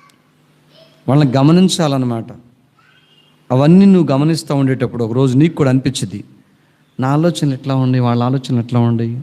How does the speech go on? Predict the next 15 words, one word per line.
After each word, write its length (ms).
వాళ్ళు 140
ప్రార్థన 460
చేసుకుంటున్నారు, 640
వాళ్ళు 540
బైబిల్ 280
చదువుకుంటున్నారు, 840
ప్రార్థన 400
చేస్తా, 280
ఇంకా 380
దేవుని 260
మాటలు 300
మాట్లాడుతున్నారు, 800
నేను 200
ఇట్లా 220
ఉన్నానేంటి, 580